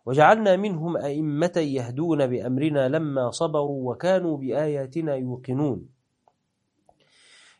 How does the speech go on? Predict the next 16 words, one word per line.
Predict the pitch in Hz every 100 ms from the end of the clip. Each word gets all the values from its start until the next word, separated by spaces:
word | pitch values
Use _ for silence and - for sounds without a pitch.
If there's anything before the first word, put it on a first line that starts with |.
| 156
إن | 208 214 202
ربك | 170 160 131 208 214
هو | 165 160
يفصل | 156 143 - 208 180
بينهم | 147 147 180 170 156
يوم | 156 226 196
القيامة | 160 151 151 160 165 151
فيما | 143 131 165 151 135
كانوا | 131 151 147 131
فيه | 131 143 120 127
يختلفون | 127 - 104 92 92 90 104 _ _ _ _ _ _ _ _
أولم | 151 165 170 170
يهد | 190 214 165
لهم | 175 196 170 156
كم | 160 156
أهلكنا | - 151 139 160 190 170 147 131 117 101